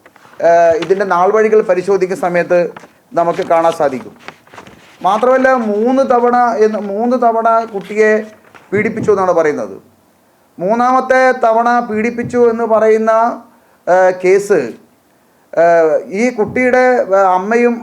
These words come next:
അമ്മാവനും കൂടി കൊടുത്ത ഒരു പരാതിയാണ്. അതിൽ പറയുന്നത് ഈ അധ്യാപകൻ ഈ കുട്ടിയെ, ഏഹ്, ആ സ്കൂളിൽ നിന്നും ബൈക്കിൽ കൊണ്ടുപോയി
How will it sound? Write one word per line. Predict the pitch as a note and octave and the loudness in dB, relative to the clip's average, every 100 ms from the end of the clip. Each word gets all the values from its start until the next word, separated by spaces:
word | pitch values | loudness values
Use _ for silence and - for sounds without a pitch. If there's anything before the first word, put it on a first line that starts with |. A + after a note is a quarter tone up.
| - | -6
അമ്മാവനും | A#3+ A3 A#3+ B3 B3 | -4 0 0 0 -2
കൂടി | A3+ A3 A3 - | -4 -4 -4 -2
കൊടുത്ത | G3+ G3+ G3+ | -2 -2 -4
ഒരു | G3 | 0
പരാതിയാണ്. | F3 E3+ D#3+ C3 G2+ - _ _ _ _ _ _ _ _ _ | 2 2 0 -2 -4 -12 _ _ _ _ _ _ _ _ _
അതിൽ | D#3+ A#3 B3+ | 0 0 2
പറയുന്നത് | A#3+ A#3+ B3 A#3+ B3 A#3 | 2 2 2 0 0 2
ഈ | A#3 | 0
അധ്യാപകൻ | G3 A#3 A#3 A#3+ A#3+ | 2 0 2 0 -2
ഈ | G#3+ | -4
കുട്ടിയെ, | G3 F3 A3 A#3 A#3 - - | -8 -4 0 0 0 -4 -2
ഏഹ്, | G3 F#3+ F#3+ F#3 - _ E3 | 2 2 2 -4 -18 _ -2
ആ | G3 G3 | 0 0
സ്കൂളിൽ | G3 G3+ A3+ A3+ | -2 0 0 0
നിന്നും | A3 A3 G#3+ G#3+ F3+ F#3+ | -2 -4 -6 -6 -4 0
ബൈക്കിൽ | E3+ F3+ F3+ G#3+ G#3 - | 0 0 -2 -2 -4 -6
കൊണ്ടുപോയി | F3+ F#3 F#3 F3+ | -2 -2 0 0